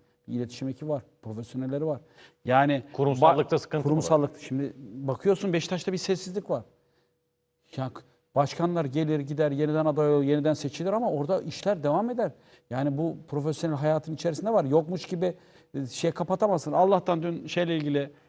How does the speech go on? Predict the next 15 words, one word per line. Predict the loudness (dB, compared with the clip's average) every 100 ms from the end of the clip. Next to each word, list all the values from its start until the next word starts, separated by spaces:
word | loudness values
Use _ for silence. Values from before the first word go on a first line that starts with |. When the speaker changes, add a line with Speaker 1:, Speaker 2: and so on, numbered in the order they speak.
| _ -2
Speaker 1:
e, | 0 2 4
Gazze | 6 6 2
ile | 0
ilgili | 0
bir | 0
açıklama | -2 -2 0
yapmışlar | 0 -2 -4 -2 0
da, | -2 -4 _ _ _ _
e, | -4 -2 -2 -2 -4 -6 -8
kulübün, | -4 -4 -4 -4 -4 -4
e, | -4
bu | -6
tür | -4
mevzularda | -2 0 0 0 0
hala | 2 4 2 0